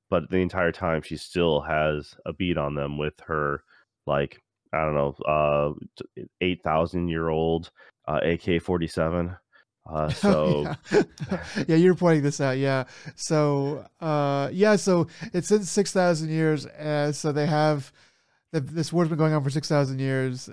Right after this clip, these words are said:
Speaker 2: and they have these
Speaker 1: But that's,
Speaker 2: A K forty-sevens.
Speaker 1: that's the year five thousand, okay? And so you have to add an ex-, extra couple hundred years on top of that, 'cause that's a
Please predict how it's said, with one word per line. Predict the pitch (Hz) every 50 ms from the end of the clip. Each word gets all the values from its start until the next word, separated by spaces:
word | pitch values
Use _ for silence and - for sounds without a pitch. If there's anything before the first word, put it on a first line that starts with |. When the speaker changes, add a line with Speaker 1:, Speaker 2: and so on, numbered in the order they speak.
| - -
Speaker 2:
and | 147 135
they | 143 143
have | 143 139 139 135
these | 135 139 139 127
Speaker 1:
But | 147
that's, | 143 139 156
Speaker 2:
A |
K | 143
forty-sevens. | 135 143 139 139 135 123 120 139 135 131 120
Speaker 1:
that's | 123 135 139 -
the | - 131
year | 135 131 131
five | 127 - - 127 123 120 117 120 120 - _ _ -
thousand, | 110 104 104 104 107 104 107 95 92 87 76 67 65
okay? | 73 85 - - 101 90 90 90 87 87 - _ - - - 120 - -
And | 104 101
so | - 120 110 104 101 101
you | 104 107
have | 107 120 113 107 -
to | 104
add | 95 95 98 95
an | 95 101
ex-, | 101 107 110 - -
extra | 98 104 - - - 110 101
couple | - 117 104 104
hundred | 101 117 104 101 95 95
years | 98 98 95 95
on | 92 90
top | - - 101 95 87
of | 92 92
that, | 98 95 90 90 -
'cause | 95 92
that's | 98 98 -
a | 95 87